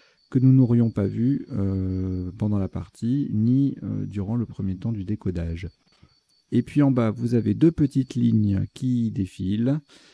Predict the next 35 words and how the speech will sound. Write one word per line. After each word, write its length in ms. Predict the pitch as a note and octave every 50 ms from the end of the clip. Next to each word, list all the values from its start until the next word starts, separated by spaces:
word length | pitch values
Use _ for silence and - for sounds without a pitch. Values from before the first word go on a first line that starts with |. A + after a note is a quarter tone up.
| _ _ -
La 100 | - A2
première, 480 | - - - A2+ A2+ A#2 A#2+ B2 A#2
c'est 220 | - - - - -
une 80 | A2
sélection 540 | A2 - B2 A#2+ A#2+ A2+ - - - B2+ B2
de 100 | A2+ A2
quelques 380 | G#2+ - A2+ G#2+ - _ - -
mots, 260 | A2+ A#2 A#2 B2 B2 _ _ _ - - - F#2+
euh, 80 | G2 G2
issus 280 | A2 G#2+ - - C3
de 60 | A#2+ A2+
la 80 | G#2+
partie 500 | - G#2+ G#2 - - - - B2 A#2+ A2 -
à, 260 | - G2 G2 - - G#2
à 60 | G#2
retenir. 500 | G2+ A2 - - - G2+ A2 B2+ D#3+ E3 - _ _ _ _ _ _ _ _ _ _ _ _ _ _ _ _ _ _ _ _ _ _ _ _ _ _ _ _ _ - _ _ _ _ - -
Euh, 300 | G#2+ A2 G#2 G2+ G#2+ G2+
parfois 400 | - - G2 - - - A#2 B2
une, 340 | A#2+ A2+ G#2 G2+ G2+ G#2 G#2+ G#2+
une, 260 | G#2+ G2+ G2+ G2 G2+
une 160 | G#2+ A2 G#2+
variante 440 | G2+ A2 G2+ G#2 G#2+ A2 A#2 C3 C3+
quand, 280 | - G2+ G2 F#2+ - G2 G2 - _ -
quand 180 | - G#2 G2
il 100 | - G2+
y 60 | G2+ G2+
en 140 | G2 G2
a, 200 | G2 G2+ A2+ C3
par 200 | C#3 - G#2 G2
exemple 340 | G2 G2 G2 G#2 A2 - - -
hooligan, 500 | - G#2+ G#2 G2 G2 F#2+ G2+ G2+ G#2 G#2
on 80 | G2 F#2
l'a 100 | F#2 F2+
joué, 260 | F2+ F#2 F#2 G2 F#2+
euh, 260 | F#2+ F#2 F2+ F2+ -